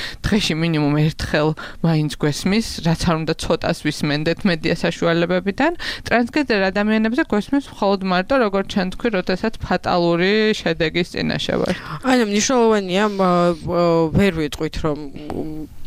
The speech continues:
Speaker 2: პირობითად უმცირესობების დაცვისას, დაცვაში ძალიან რაღაც კარგ ადგილას ვართ და კა-, გამოვირჩევით ხუთოსნობით ამ დარგში, მაგრამ ფაქტია, რომ წლიდან წლამდე რაღაცები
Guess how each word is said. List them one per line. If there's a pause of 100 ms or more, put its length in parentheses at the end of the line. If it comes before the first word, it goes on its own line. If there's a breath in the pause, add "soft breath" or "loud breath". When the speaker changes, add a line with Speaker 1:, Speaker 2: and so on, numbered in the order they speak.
(140)
Speaker 2:
პირობითად
უმცირესობების
დაცვისას, (260)
დაცვაში
ძალიან
რაღაც (160)
კარგ
ადგილას
ვართ
და
კა-,
გამოვირჩევით
ხუთოსნობით
ამ
დარგში,
მაგრამ
ფაქტია,
რომ
წლიდან
წლამდე
რაღაცები